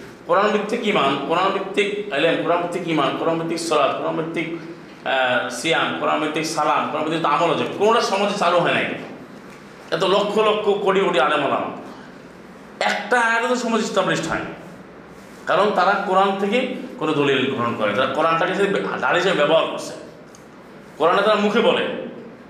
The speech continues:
যে কোরআন, এই যে রমাদানে দেখবেন সবাইকে কোরআনের আলো, অসংখ্য অনুষ্ঠান হচ্ছে প্রায় চ্যানেলে, কিন্তু সে আপনাকে মন করে বলে দেবে, যদি একটা বলতে দেখেন, আহ, নবী কিন্তু এইভাবে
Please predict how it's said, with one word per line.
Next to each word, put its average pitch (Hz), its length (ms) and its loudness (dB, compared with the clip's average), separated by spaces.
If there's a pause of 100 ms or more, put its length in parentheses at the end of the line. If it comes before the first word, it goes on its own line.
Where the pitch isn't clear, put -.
(380)
যে 120 60 -10
কোরআন, 120 220 2
এই 160 60 2
যে 190 80 4
রমাদানে 196 480 4
দেখবেন 196 320 0 (360)
সবাইকে 190 380 2
কোরআনের 170 280 2
আলো, 135 380 -2
অসংখ্য 254 400 2
অনুষ্ঠান 208 300 2
হচ্ছে 143 160 -2
প্রায় 190 460 0
চ্যানেলে, 139 400 -4 (640)
কিন্তু 165 540 0 (340)
সে 180 120 -2
আপনাকে 180 640 0 (160)
মন 185 160 2
করে 202 160 2
বলে 180 140 2
দেবে, 160 200 0
যদি 170 260 0
একটা 190 180 2
বলতে 190 340 2
দেখেন, - 300 0 (500)
আহ, 139 180 0
নবী 226 180 2
কিন্তু 240 340 0
এইভাবে 170 540 0